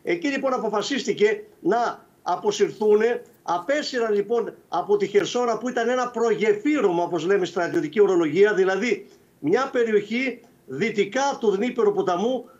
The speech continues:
που, ε, υποστηριζόταν λογιστικά από μια γέφυρα, την Αντωνίφσκι. Τίποτα άλλο. Ήταν επικίνδυνο, οι Ουκρανοί συγκεντρώσανε εβδομήντα χιλιάδες στρατό και ετοιμαζότανε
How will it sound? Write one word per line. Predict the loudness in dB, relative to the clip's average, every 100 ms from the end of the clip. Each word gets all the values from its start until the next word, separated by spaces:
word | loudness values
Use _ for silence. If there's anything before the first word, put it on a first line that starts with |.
| _ -6
που, | 0 0 -2 -6 -20 _
ε, | 2 2
υποστηριζόταν | 2 0 0 0 0 2 0 0 -2 -2 -6
λογιστικά | 4 4 4 2 0 0
από | -2 -2
μια | 0 0
γέφυρα, | 0 -2 -2 -4 0
την | 2
Αντωνίφσκι. | 2 0 -2 -4 -10 -16 -18 _ _
Τίποτα | -2 0 0
άλλο. | -2 -4 -10 _ _ _
Ήταν | -6 -4 -2
επικίνδυνο, | -4 -6 -6 -4 -2 -2 -2 -6 _
οι | -2 4
Ουκρανοί | 6 6 6 0 -2
συγκεντρώσανε | -4 2 2 2 0 0 2
εβδομήντα | 2 2 2 2 2 0
χιλιάδες | 0 2 2 2 0
στρατό | -2 -2 -2 0
και | -2
ετοιμαζότανε | -2 -2 0 -2 0 -2 -4